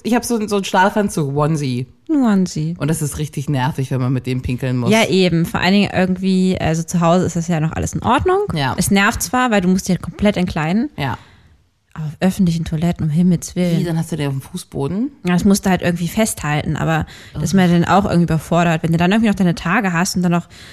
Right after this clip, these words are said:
Speaker 2: mehrere
Speaker 1: Willst du dich ja auch
Speaker 2: Sachen
Speaker 1: nicht hinsetzen?
Speaker 2: Natürlich nicht. Und dann ziehst du da
Speaker 1: Alter.
Speaker 2: raus und, äh, hast du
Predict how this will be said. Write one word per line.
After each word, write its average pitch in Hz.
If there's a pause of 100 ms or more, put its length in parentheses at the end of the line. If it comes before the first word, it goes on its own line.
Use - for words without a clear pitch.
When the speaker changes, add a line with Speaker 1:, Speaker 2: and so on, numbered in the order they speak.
(180)
Speaker 2:
mehrere 196
Speaker 1:
Willst 185
du -
dich -
ja 160
auch 147
Speaker 2:
Sachen 190
Speaker 1:
nicht 247
hinsetzen? 156
Speaker 2:
Natürlich 165
nicht. 220 (400)
Und 190
dann 185
ziehst -
du 202
da 185
Speaker 1:
Alter. 175
Speaker 2:
raus 233
und, 202
äh, 185
hast 196
du 190